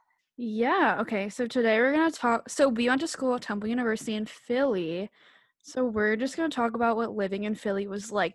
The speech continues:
because we're both from the suburbs, so it's, like, a completely different vibe than what we were used to. Okay, so I'm from Bucks County, P A. It's, like, an,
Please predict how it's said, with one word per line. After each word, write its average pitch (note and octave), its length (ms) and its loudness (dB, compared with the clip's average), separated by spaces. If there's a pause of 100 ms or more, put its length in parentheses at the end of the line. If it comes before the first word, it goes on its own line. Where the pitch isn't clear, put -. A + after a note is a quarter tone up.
because G3+ 420 -8
we're G3+ 140 -8
both G3 280 -4
from A#3 140 -6
the A3 100 -4
suburbs, F#3 500 -6
so E3+ 360 -10 (760)
it's, A3+ 180 -6
like, G3+ 180 -2
a G3+ 100 -4
completely A3+ 540 2
different C4+ 380 -2
vibe G3+ 520 0 (760)
than G#3+ 260 -4
what G#3+ 120 -2
we A3 100 -2
were G#3+ 120 -2
used A3 460 -6
to. F#2 300 -12 (280)
Okay, A#3+ 240 0
so G#3+ 160 -6
I'm A3 220 0
from F#4 180 -2
Bucks A3+ 340 -2
County, A3 440 -2
P D4+ 280 0
A. F#3+ 260 -2
It's, G#3 140 -6
like, A3 160 2
an, A3+ 240 0